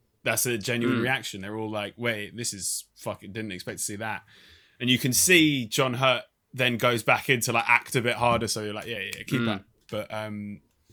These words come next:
Speaker 1: it's so, it's so personal, and it's, it's so interesting as well because it feels like, it feels so grounded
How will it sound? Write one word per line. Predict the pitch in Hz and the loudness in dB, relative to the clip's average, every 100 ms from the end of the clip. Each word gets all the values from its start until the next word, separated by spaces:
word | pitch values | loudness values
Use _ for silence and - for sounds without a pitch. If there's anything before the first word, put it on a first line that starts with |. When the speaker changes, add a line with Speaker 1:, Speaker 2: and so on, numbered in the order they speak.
| - - _ _ _ _ | -20 -20 _ _ _ _
Speaker 1:
it's | 139 139 | 2 4
so, | - 160 160 | 4 4 2
it's | 139 131 | 0 0
so | 170 147 | 0 0
personal, | 151 170 175 143 127 113 | -2 -2 0 0 -2 -2
and | 127 | 0
it's, | 147 139 | 2 2
it's | 143 151 | 2 2
so | - 165 170 | 2 2 0
interesting | 180 180 151 147 | -2 -4 -4 -4
as | 135 | -4
well | 160 127 | -4 -4
because | 110 120 123 | -6 -8 -6
it | 131 - | -6 -4
feels | 156 170 175 131 | -2 0 0 -4
like, | 127 117 131 | -6 -6 -8
it | 127 | -6
feels | - 185 180 127 - | -2 0 2 2 2
so | - - 160 135 | 4 2 2 -2
grounded | 110 120 139 165 151 104 82 | -4 -4 -4 -2 -2 -4 -12